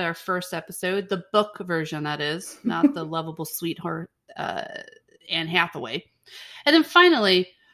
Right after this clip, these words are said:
Speaker 1: Rob stands out in the rain. Which
Speaker 2: It only happens
Speaker 1: I
Speaker 2: a couple times.
Speaker 1: Yeah,
Speaker 2: Maybe.
Speaker 1: that one, if,
Speaker 2: Yeah.
Speaker 1: if you pick that one, you're gonna be maybe buzzed by the end. But then, at the end, it says, "Add a rule." And <laughs> it opens a form for you to add. So this is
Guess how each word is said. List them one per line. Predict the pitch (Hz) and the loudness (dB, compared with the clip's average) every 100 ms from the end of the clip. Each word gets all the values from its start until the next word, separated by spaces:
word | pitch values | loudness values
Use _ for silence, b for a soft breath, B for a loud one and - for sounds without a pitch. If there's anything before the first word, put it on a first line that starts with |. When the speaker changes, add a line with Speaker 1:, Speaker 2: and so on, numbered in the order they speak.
| _ - | _ -2
Speaker 1:
Rob | 220 269 285 294 - | 6 8 10 6 2
stands | - - 214 208 208 208 - | -4 0 2 2 0 -4 2
out | 175 170 - | 2 2 -4
in | - 170 | -8 -4
the | 165 | -4
rain. | 151 127 117 95 - _ _ _ b b b | -6 -8 -10 -14 -18 _ _ _ b b b
Which | 403 453 | 4 4
Speaker 2:
It | 523 440 | 4 4
only | 233 | 4
happens | 277 269 254 208 | 4 4 4 2
Speaker 1:
I | |
Speaker 2:
a | |
couple | 208 226 208 | 0 0 0
times. | 175 151 143 160 - - | -2 -4 -4 -6 -10 -12
Speaker 1:
Yeah, | 190 | -2
Speaker 2:
Maybe. | 208 254 302 | 4 6 8
Speaker 1:
that | 320 359 | 8 6
one, | 381 | 4
if, | 359 320 - - | 0 -2 -8 -10
Speaker 2:
Yeah. | 180 165 | -6 -6
Speaker 1:
if | 311 | -2
you | 359 | -4
pick | - 427 - | -2 -4 2
that | 269 269 | 2 2
one, | 285 262 | -2 -4
you're | 226 | -4
gonna | 226 | -6
be | 208 196 | -6 -4
maybe | 185 180 | -2 -4
buzzed | 170 147 143 - | -4 -6 -6 -6
by | 143 | -8
the | 95 | -8
end. | - - B B B | -10 -12 B B B
But | 320 320 | -4 0
then, | 320 359 330 233 214 - | 2 4 4 2 -4 -4
at | 247 233 | -4 -2
the | 233 220 | -4 -2
end, | 285 190 180 208 - - _ _ | 0 0 -2 -8 -16 -20 _ _
it | 220 220 | -6 -6
says, | - 320 269 226 - _ _ - | -2 0 0 -2 -10 _ _ -6
"Add | 196 220 | -2 -2
a | 247 | -2
rule." | 214 311 302 80 - _ _ | -4 -4 -4 -8 -14 _ _
And | 196 202 | -4 -2
<laughs> | 240 | 0
it | 233 | 0
opens | 240 240 254 | -2 -4 -8
a | 285 | -10
form | - 302 349 | -4 0 0
for | 269 | 0
you | 202 208 | -4 -4
to | - | 0
add. | 220 202 | 0 -2
So | - 190 | -4 -6
this | 208 247 294 | -4 -6 -8
is | 262 | -12